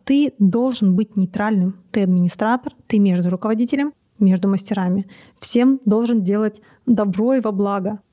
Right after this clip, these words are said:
И мастера понимают, что над тобой не только руководитель, над тобой администратор, который выстраивает всю работу.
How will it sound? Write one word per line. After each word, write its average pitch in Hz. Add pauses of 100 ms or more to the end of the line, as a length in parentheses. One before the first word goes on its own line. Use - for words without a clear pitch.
(200)
И 254
мастера 208
понимают, 208
что -
над 214
тобой 233
не 233
только 247
руководитель, 240
над 214
тобой 254
администратор, 247
который 202
выстраивает 202
всю -
работу. 196